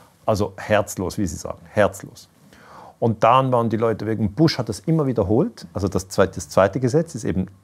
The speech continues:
Wiederholung. Das erste Gesetz ist Ziele auf die Emotion und das zweite ist Wiederholung. Und dann hat der Bush immer wieder wiederholt, wiederholt, wiederholt und dann irgendwann haben die Leute, "Ab in den Krieg, wo ist das? Irak, Iran, ist das das gleiche Land?" Also die haben ja keine Ahnung,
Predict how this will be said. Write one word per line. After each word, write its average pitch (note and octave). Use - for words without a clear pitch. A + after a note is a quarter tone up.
Wiederholung. G2
Das A2+
erste D#3+
Gesetz C3
ist -
Ziele E3
auf -
die -
Emotion G2
und A#2+
das -
zweite A#2
ist -
Wiederholung. F2
Und A2
dann A#2+
hat A#2
der G#2
Bush B2
immer D3
wieder A2+
wiederholt, A2+
wiederholt, G2
wiederholt G#2+
und G#2
dann A2+
irgendwann A2
haben G2
die F#2
Leute, F#2
"Ab A#2
in A#2+
den A2+
Krieg, G#2+
wo G2
ist G#2
das? E2
Irak, G2+
Iran, G#2+
ist A2+
das F#2
das F#2+
gleiche G2+
Land?" G#2+
Also F#2+
die G#2
haben F2
ja G2
keine G2+
Ahnung, A2+